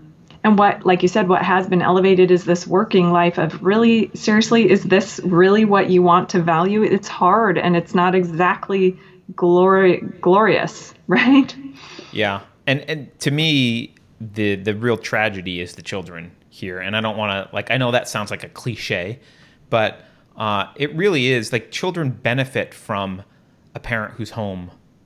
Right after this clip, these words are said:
Speaker 2: taking care of them and not being thrown in daycare and not being, you know, ignored. And,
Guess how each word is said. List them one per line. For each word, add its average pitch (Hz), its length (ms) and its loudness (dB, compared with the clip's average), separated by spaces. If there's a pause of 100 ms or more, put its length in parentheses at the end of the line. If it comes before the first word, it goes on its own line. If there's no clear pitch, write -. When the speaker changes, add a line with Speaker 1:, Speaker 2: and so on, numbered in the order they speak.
(280)
Speaker 2:
taking 104 300 -12
care 90 220 -10
of 87 120 -16
them 87 320 -16
and 95 160 -10
not 92 180 -8
being 98 160 -10
thrown 101 240 -10
in 98 100 -10
daycare 87 560 -12
and 85 200 -18
not 87 240 -16
being, 98 340 -10 (320)
you 101 100 -10
know, 98 300 -8 (340)
ignored. 92 760 -10
And, 95 540 -10